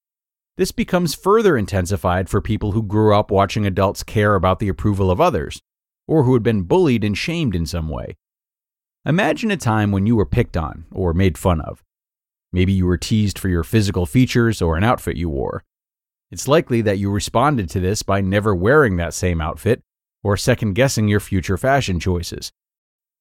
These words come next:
While this mechanism is designed to protect us, it actually harms us in the long run. It teaches us to hide our true selves and to fit in. But by focusing to fit in, you sacrifice the amazing and unique gift of the person you truly are.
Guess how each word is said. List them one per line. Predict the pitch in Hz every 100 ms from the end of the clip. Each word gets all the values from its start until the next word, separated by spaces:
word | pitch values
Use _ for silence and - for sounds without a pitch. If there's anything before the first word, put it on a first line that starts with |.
| _
While | - 175
this | 233 -
mechanism | 185 180 156 131 139
is | 131 95
designed | 107 117 127 127
to | -
protect | - - 120 -
us, | 85 82 - _ _ _ _ -
it | -
actually | 208 - 254 240 185
harms | 143 160 170 107
us | 92 107
in | 92
the |
long | 90 101 87
run. | 65 50 - _ _ _ _ _ _
It | 107
teaches | - 180 127 127
us | 120
to | 107
hide | 92 120 120
our | 113 113
true | - 131 113
selves | 165 147 123 107
and | 107
to | 92
fit | - 107
in. | 113 76 - _ _ _ _ _ _ -
But | 127
by | 127
focusing | - 240 247 185 135 101
to |
fit | - 95
in, | 87 87 - _ _ _ -
you | 127
sacrifice | - 226 - 196 165 156
the | - 127
amazing | 110 113 147 135 127 123
and | 113
unique | 104 107 135 - 101
gift | 101 143 -
of | 98
the | 87
person | - 113 98 104
you | 95
truly | - 117 90 85
are. | 90 - -